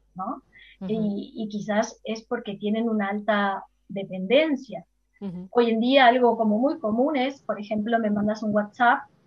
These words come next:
Speaker 1: y, y, y te dejo en visto y no te contesto, ¿no? En relaciones de pareja, en relaciones,
Speaker 2: Ujú.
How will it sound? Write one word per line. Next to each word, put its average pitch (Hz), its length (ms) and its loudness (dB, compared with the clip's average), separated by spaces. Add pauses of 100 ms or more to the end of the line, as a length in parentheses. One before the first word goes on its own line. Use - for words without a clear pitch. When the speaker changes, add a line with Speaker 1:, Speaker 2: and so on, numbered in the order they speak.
(320)
Speaker 1:
y, 202 360 -4
y, 185 560 -10 (140)
y 202 40 -12
te 190 120 -6
dejo 220 240 -4
en 208 100 4
visto 220 540 -2 (340)
y 185 80 -12
no 202 100 -8
te 214 100 -10
contesto, 196 680 -8 (1000)
¿no? 208 280 0 (220)
En 226 140 4
relaciones 226 640 2
de 240 120 4
pareja, 240 640 0
en 247 80 -2
relaciones, 202 340 -10
Speaker 2:
Ujú. 233 520 -4